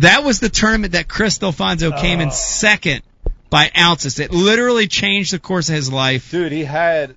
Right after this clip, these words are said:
Speaker 2: that fifth keeper and threw it back.
Speaker 1: He had the fifth keeper.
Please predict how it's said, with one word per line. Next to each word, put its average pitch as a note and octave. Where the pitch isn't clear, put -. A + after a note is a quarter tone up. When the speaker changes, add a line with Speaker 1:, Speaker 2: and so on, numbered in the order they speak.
Speaker 2:
that C3+
fifth -
keeper D#3
and G#2+
threw A#2+
it A2
back. C3
Speaker 1:
He E3
had G3
the G#3+
fifth -
keeper. F3+